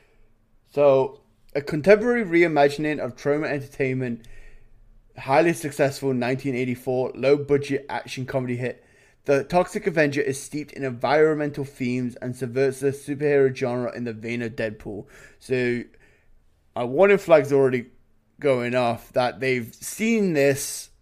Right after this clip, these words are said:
and says, "You know what the kids like?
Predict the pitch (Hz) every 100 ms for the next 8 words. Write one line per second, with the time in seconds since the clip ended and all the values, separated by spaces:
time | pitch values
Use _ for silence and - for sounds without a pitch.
0 | _ - 135 - 139 131 127 123 117 -
1 | _ _ _ _ _ _ _ _ _ _
2 | _ _ _ 135 160 190 156 139 - 165
3 | 139 156 147 147 -